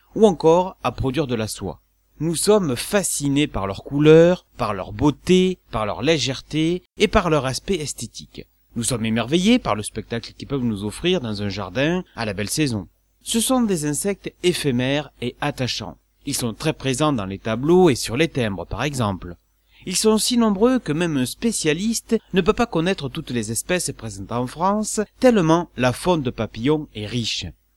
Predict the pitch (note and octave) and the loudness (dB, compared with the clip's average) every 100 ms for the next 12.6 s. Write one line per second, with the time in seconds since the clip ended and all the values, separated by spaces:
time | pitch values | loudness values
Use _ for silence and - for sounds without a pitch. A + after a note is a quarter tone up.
0 | _ C#3 C3+ A2 C#3+ D3+ G#2+ - G#2+ A2+ | _ -2 0 2 2 2 -2 -8 -8 0
1 | E3+ A#2 - G2+ A2 B2 E3+ G3+ A#3 - | 0 0 -8 -6 -4 2 4 4 2 -2
2 | G3 A#3+ A#3 F3+ - - F3 A3 - B2+ | 2 2 4 -2 -2 -4 0 0 0 0
3 | A#2+ E3+ C#3+ - A#2+ B2 E3+ A2+ A2+ D#3+ | 0 0 -4 -4 -2 2 4 4 2 0
4 | - _ _ - C3+ A#2+ G#2 A2 G#3 C#3+ | -4 _ _ 0 2 4 0 6 6 6
5 | G2+ A#2 D#3 - _ - D3 G3+ C#3 B2+ | 2 2 0 -6 _ -10 -2 -2 0 -2
6 | A#2 A#2 G#2+ C#3 D3+ _ C3+ G3 C#3 B2+ | 0 0 2 0 -2 _ 2 2 4 2
7 | D#3+ - - C3+ B2+ - E3 F3 F3 - | 2 -2 -2 0 2 4 4 2 -2 -8
8 | C3 F#3 B2+ G#2 F2 - _ _ _ C3 | -4 2 4 4 0 -6 _ _ _ 0
9 | D3+ A#3+ - E3 A2+ - D3+ G3+ A#3+ - | 2 2 -2 -6 -4 0 0 2 0 0
10 | A3+ A3 _ - G#2 - B2 A#2+ B2+ G#3 | -4 -4 _ -8 -4 -2 -2 -2 -2 -2
11 | F3 G#2 - - A#2+ C#3+ C3 G2+ F#2+ F2+ | 0 -6 -8 -8 -2 0 0 -2 -10 -10
12 | G2 G2 C3+ D#3 F#3 G#3+ | -12 -12 -4 0 2 2